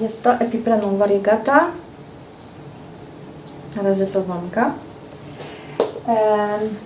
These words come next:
nowo zamówione Epipremnum neon, Golden Photos. I do tego moja, już dobrze Wam znana z wcześniejszych filmów, Marble Queen. Zobaczcie, jaka różnica w kolorze liści.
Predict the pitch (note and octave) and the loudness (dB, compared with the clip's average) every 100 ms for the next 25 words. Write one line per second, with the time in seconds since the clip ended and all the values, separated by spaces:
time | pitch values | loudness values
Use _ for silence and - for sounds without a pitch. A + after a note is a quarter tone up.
0 | - A#3 B3+ A3 G#3 G#3 A3 G3+ G3 G3+ | 8 10 10 10 8 6 2 2 2 4
1 | G3 F#3+ F#3 - G#3 G#3 G3 G3 F#3+ F3+ | 4 4 0 2 4 4 2 2 0 0
2 | F#3+ A3 C4+ D#4 D4+ - - G#3 G3+ G3 | 4 6 8 6 2 -6 -8 0 4 6
3 | G3 G3 G3+ G3 C4+ D#4+ - - - - | 4 4 2 6 6 4 -2 -14 -20 -20
4 | - - - - - - - - - - | -20 -20 -20 -20 -20 -20 -20 -18 -18 -18
5 | - - - - - - - - - - | -20 -20 -20 -20 -20 -20 -18 -18 -16 -16
6 | - - - E4 C4 A3 A#3 A3+ G#3+ G3+ | -18 -8 0 4 6 8 8 8 6 4
7 | G3 - G3+ G3 A3 G3+ G3 - - - | 0 -4 0 6 8 8 6 0 -12 -10
8 | G3+ G3 G3 G3 G#3 G#3+ G#3+ G3 G3 G3 | -2 -2 0 2 4 4 4 4 4 4
9 | G3+ G3 G3 - G3+ A3 G#3 F#3+ F#3+ A3+ | 4 4 2 -2 2 4 4 0 0 4
10 | A3 G3 G3 - - - - G#3 G#3+ G#3 | 4 4 0 -10 -16 -16 -6 4 6 6
11 | F#3+ F3+ F3 - F3+ D3+ - - - G#3 | 6 2 -2 -4 -4 -4 -8 -14 -10 -4
12 | G3+ G3 - F#3+ G3+ G3 G3 G3+ G3+ F#3+ | -2 -2 -4 2 4 4 4 2 2 0
13 | - F#3+ F#3+ F#3+ F#3 F#3+ - - B3 C#4+ | 2 4 4 4 4 2 -2 -4 2 2